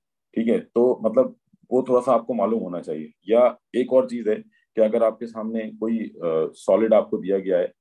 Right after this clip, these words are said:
सैंपल के तौर पे कि let's say F ए फ़ाइव है या एफ़ ए सिक्स है, तो उस solid की appearance को देख के आप judge कर पाएं कि ये क्या चीज़ हो सकती है, ठीक है? तो ये थोड़ा सा है, बाकी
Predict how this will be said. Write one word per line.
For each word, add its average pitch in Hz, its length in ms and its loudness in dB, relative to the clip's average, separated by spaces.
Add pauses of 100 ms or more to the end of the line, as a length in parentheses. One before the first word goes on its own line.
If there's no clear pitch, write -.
(100)
सैंपल 95 360 -8
के 101 80 -4
तौर 92 180 0
पे 95 160 -6
कि 90 60 -8
let's 92 200 -2
say 87 120 -6
F 87 200 -4
ए 98 40 -2
फ़ाइव 92 400 -2
है 92 140 0
या 90 80 -2
एफ़ 87 180 -6
ए - 20 -8
सिक्स - 300 -10
है, - 60 0 (440)
तो - 60 0
उस - 280 -4
solid 117 340 2
की - 100 0
appearance 123 460 0
को 127 120 -4
देख 110 260 -4
के 123 60 2
आप 107 180 4
judge 101 200 -2
कर 98 140 -2
पाएं 101 260 -6
कि 110 80 -8
ये 107 140 -4
क्या 101 140 -2
चीज़ 101 220 -8
हो 78 80 -10
सकती 78 360 -12
है, - 140 -18 (840)
ठीक 139 160 -2
है? 113 120 2
तो 117 100 0
ये 120 360 2
थोड़ा 123 160 4
सा 117 140 2
है, 82 240 -2
बाकी 107 300 -2